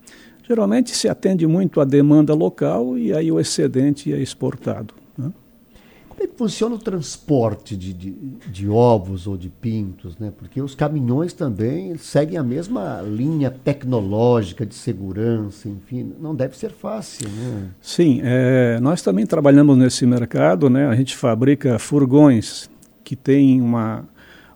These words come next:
Speaker 1: um sistema ventilado, né, que ele proporciona um conforto térmico para os pintinhos, né? Onde o pintinho sai do, do incubatório, onde nós chamamos, onde nasce o pintinho, né? Ele vai para as granjas, onde é criado pra, até chegar no ponto de abate, que é um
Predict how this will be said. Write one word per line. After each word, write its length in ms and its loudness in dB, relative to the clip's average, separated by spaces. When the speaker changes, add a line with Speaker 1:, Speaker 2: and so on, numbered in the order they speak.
Speaker 1:
um 80 -2
sistema 480 4
ventilado, 920 4
né, 280 -2
que 140 -4
ele 260 0
proporciona 960 -2
um 80 0
conforto 680 0
térmico 600 0
para 180 -2
os 140 -2
pintinhos, 640 -2
né? 120 -6
Onde 240 2
o 40 2
pintinho 480 4
sai 460 0
do, 320 -4
do 320 -8
incubatório, 880 0
onde 160 -2
nós 160 -2
chamamos, 440 -4
onde 240 -4
nasce 340 -2
o 20 -6
pintinho, 520 -2
né? 180 0
Ele 220 2
vai 220 2
para 240 2
as 120 4
granjas, 480 6
onde 320 -2
é 120 0
criado 720 2
pra, 240 0
até 220 -2
chegar 340 2
no 140 0
ponto 440 2
de 120 0
abate, 500 -2
que 100 -6
é 60 -2
um 200 -4